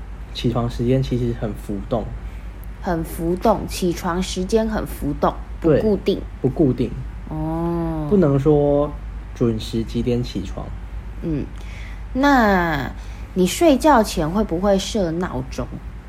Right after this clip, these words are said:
Speaker 1: 呃，上班的话会啊，如果放假就不会。
Speaker 2: 嗯，啊，那你会设几个闹钟？
Speaker 1: 四到五个。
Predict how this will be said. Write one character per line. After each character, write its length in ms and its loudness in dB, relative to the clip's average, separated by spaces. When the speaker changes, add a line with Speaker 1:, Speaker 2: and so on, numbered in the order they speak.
Speaker 1:
呃， 420 4
上 340 0
班 220 2
的 160 4
话 300 0
会 220 0
啊， 180 -2
如 160 0
果 180 -2
放 300 -2
假 220 -2
就 120 -4
不 140 -8
会。 160 -4
Speaker 2:
嗯， 400 -6
啊， 80 -2
那 160 2
你 160 4
会 140 2
设 180 0
几 160 -4
个 140 -8
闹 240 -4
钟？ 140 -10
Speaker 1:
四 300 0
到 200 2
五 80 -2
个。 160 -6